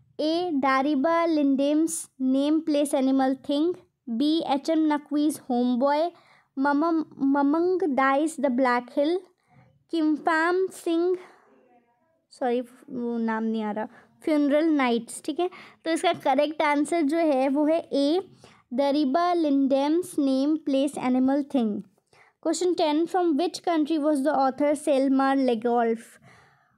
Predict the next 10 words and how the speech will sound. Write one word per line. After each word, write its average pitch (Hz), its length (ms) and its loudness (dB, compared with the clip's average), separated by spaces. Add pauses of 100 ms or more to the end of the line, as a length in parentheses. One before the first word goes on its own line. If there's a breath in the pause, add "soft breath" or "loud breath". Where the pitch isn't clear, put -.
Options 330 520 -2
A, 320 480 -2
Finland, 302 760 0
B, 285 180 2
Sweden, 285 600 0
C, 277 280 0
Norway, 262 520 0
and 269 240 0
D, 262 100 2
Ne-, 247 220 0